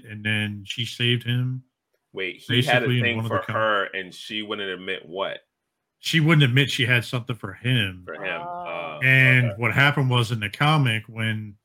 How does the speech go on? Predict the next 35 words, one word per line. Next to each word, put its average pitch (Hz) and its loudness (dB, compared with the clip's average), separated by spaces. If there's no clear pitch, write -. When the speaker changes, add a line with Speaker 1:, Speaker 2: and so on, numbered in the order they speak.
Speaker 1:
somehow 143 4
he 127 4
was 127 2
getting 127 4
shot 131 0
or 123 -2
something 135 -6
like 127 -2
that, - 0
she 120 -8
stopped 120 -4
him 123 -6
from 101 -16
getting 104 -6
hit 123 0
from 92 -14
some 107 -12
blast 98 -6
or - -20
shot 98 -16
or 104 -20
something. - -20
I'm - -18
trying 185 2
to 175 4
remember 143 6
from 113 -8
a 104 -14
long 110 -4
time 107 -8
ago. 90 -20
It's 92 -20
been 113 -8
so 107 -14
long. 90 -20